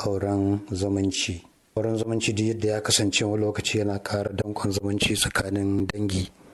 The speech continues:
amma shari'ar musulunci ta karhanta shi ta fuskacin lafiya. Sha duk sanda jini ya yi kusa, to 'ya'ya suna yin rauni. Yake cewa ku aura daga bare, kada ku aura daga makusanta.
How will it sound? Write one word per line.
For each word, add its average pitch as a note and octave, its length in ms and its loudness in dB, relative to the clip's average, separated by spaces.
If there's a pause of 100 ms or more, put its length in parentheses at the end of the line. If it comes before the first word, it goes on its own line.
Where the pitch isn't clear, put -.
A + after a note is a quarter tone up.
(120)
amma G#2 240 0
shari'ar G2+ 320 -2
musulunci G2+ 480 0
ta F#2+ 180 0
karhanta G2 560 0
shi G2 200 0
ta G2+ 100 -2
fuskacin G2 560 -2
lafiya. G2 480 -2 (140)
Sha - 180 -2
duk A2 140 0
sanda C#3+ 420 0
jini A2 320 2
ya G#2+ 80 -4
yi G#2 60 -4
kusa, A2 580 -2
to G#2+ 160 -2
'ya'ya G#2+ 320 0
suna A2 300 0
yin G#2 100 -2
rauni. G2 420 0 (460)
Yake G#2+ 240 -4
cewa G#2 240 -2 (240)
ku - 80 -2
aura A2+ 560 -4 (180)
daga G2+ 540 -2 (260)
bare, G2+ 540 -2 (480)
kada - 240 -8
ku - 160 -2
aura G2+ 400 -4
daga G2 240 -2
makusanta. - 880 -2